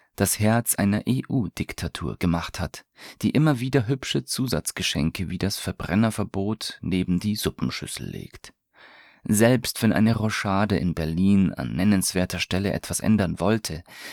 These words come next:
käme das an der dunklen Königin nicht vorbei. Wie weit müsste man sich nach vorne katapultieren, um dieser Show etwas abgewinnen zu können? Würden fünf Jahre genügen?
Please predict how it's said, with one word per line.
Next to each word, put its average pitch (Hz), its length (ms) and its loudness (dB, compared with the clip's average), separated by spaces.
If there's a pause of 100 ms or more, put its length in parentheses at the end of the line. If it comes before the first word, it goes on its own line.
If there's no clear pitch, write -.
käme 107 300 4
das 80 240 0
an - 140 -4
der - 80 -8
dunklen 104 480 4
Königin 78 680 0 (320)
nicht - 340 -4
vorbei. - 520 -6 (1200)
Wie 107 280 4
weit 110 280 4
müsste 110 300 4
man 98 180 6
sich 95 120 -2
nach 98 200 -2
vorne 92 380 2
katapultieren, 110 880 0
um 196 180 0
dieser 135 280 -4
Show 131 400 0
etwas - 420 -2
abgewinnen 82 580 0
zu - 140 -8
können? 87 480 2 (680)
Würden 120 340 6
fünf 147 380 2
Jahre 127 320 2
genügen? 123 560 -2